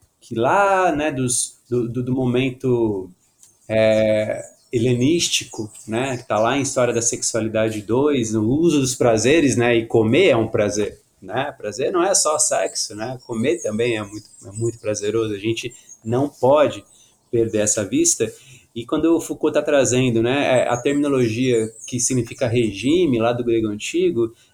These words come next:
é, se perguntava, né, é, os exercícios que se praticavam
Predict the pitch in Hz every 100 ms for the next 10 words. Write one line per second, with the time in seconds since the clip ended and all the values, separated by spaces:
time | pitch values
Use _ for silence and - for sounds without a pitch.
0 | - 120 120 117 - 135 - 156 147 143
1 | 131 123 123 107 110 135 165 165 _ _
2 | - 123 123 120 107 127 143 170 170 185
3 | - - - - 151 147 - 135 135 131
4 | 131 131